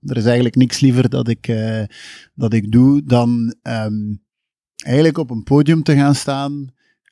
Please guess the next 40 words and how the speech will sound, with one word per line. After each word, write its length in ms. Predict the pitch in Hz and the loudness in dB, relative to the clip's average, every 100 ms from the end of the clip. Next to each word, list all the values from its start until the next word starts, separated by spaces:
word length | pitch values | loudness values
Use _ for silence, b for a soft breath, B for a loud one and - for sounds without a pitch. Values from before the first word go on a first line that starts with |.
| _ | _
Ehm, 680 | 123 117 117 117 117 113 107 _ | -4 -2 -2 -2 -4 -6 -10 _
en 160 | 131 | 0
liefst, 280 | 123 165 190 | 2 2 0
wat 120 | 170 | 0
ik 60 | 135 | 2
eigenlijk 300 | 165 185 131 | 2 0 -4
het 100 | 117 | -2
liefste 200 | 160 160 | 0 0
doe, 180 | 143 151 | 2 2
is 60 | |
een, 220 | 120 120 - | 2 0 -2
is 120 | 107 | -2
een 120 | 107 | 0
stukje 600 | - 127 - 156 160 156 _ _ _ _ _ | 0 -2 0 2 2 0 _ _ _ _ _
te 100 | 123 | 0
vertellen. 640 | 117 - 98 113 147 147 B B B B _ | 0 0 -2 0 -2 -4 B B B B _
Ehm, 580 | - 123 123 123 120 123 | -2 2 4 4 4 2
en 180 | - 110 | 2 2
dan 120 | 143 | 2
mensen 260 | 160 160 | 2 2
vragen 260 | 110 104 143 | 0 0 0
te 80 | 147 | 0
laten 200 | 113 113 | -6 -6
stellen. 360 | - - 110 - _ _ | -8 -8 -12 -16 _ _
En, 320 | - 120 113 | -6 -2 -2
en, 340 | 113 127 120 117 | -2 -2 0 0
eh, 160 | 117 | -4
ik, 80 | 131 - | -8 -10
ik, 240 | 143 127 | -10 -4
eigenlijk 380 | 160 175 180 - | 0 2 2 2
moet 140 | 156 | -4
ik 60 | 127 | 0
toegeven 280 | 170 175 156 | 0 2 2
dat 80 | |
ik 60 | 139 | 2
daar 120 | 127 | 2
een 60 | 117 | 2
beetje 240 | 143 - | 2 0
op 140 | - - | -4 -2
kik, 300 | 165 - | -2 -2